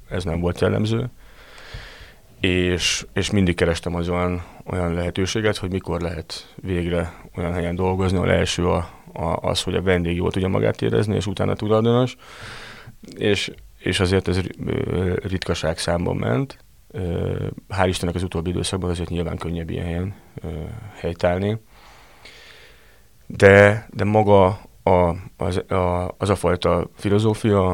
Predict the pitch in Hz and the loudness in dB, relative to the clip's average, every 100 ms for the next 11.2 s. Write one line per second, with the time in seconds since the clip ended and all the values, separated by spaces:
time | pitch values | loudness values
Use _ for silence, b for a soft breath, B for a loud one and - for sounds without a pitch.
0 | - 85 90 87 92 - 90 87 92 - | -2 -6 -6 -6 -6 -6 -6 -2 -4 -2
1 | 101 98 98 92 98 98 95 - - 90 | 0 0 -2 -2 -2 -2 -4 -10 -10 -6
2 | 87 85 82 82 87 87 87 87 87 - | -4 -4 -6 -6 -4 -2 -2 -4 -10 -18
3 | - 85 82 95 95 101 98 95 92 90 | -12 -10 -4 -2 -2 0 -2 -2 -2 0
4 | 87 - - - 90 - 90 90 85 87 | -2 -4 -8 -8 -8 -4 -2 -2 -2 -2
5 | 87 87 90 87 - - - 87 85 92 | -2 0 -2 -2 -6 -14 -8 -6 -6 -6
6 | 87 85 98 90 85 82 82 80 82 80 | -6 2 4 4 0 -4 -4 -4 -4 -4
7 | 78 80 85 87 95 90 - 90 95 92 | -6 -6 -4 -2 -2 -2 -2 -2 -2 -2
8 | 90 90 - - 87 - 82 85 87 90 | -2 -2 -4 -8 -8 -2 -2 -2 -4 -4
9 | 90 87 87 85 87 85 90 90 90 90 | -2 -2 -2 -4 -2 -2 -2 -2 -2 -2
10 | 92 90 87 90 87 85 85 - - - | -2 -2 -2 0 0 0 -2 -4 -4 -6
11 | 107 | -6